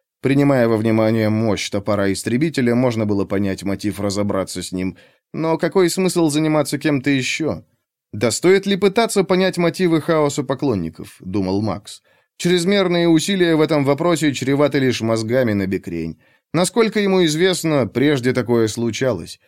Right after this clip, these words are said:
Те, кто пытался понять пути хаоса, частенько покорялись ему.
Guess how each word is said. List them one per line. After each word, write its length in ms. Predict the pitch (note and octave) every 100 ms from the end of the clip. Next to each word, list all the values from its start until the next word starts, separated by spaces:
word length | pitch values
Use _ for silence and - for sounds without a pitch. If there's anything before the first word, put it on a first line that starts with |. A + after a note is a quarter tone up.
| _ _ _
Те, 180 | C#3+ C#3
кто 160 | C3+
пытался 440 | A2+ B2 A#2+ A2 A#2
понять 460 | A2+ A2+ A#2+ G#2+
пути 300 | - A#2 A#2
хаоса, 540 | G#2+ D#3+ E3 D#3 - C3
частенько 580 | - A#2+ - D3+ D#3+ F3
покорялись 600 | E3+ F3 F3+ D#3+ G#2 -
ему. 320 | F2 E2+ E2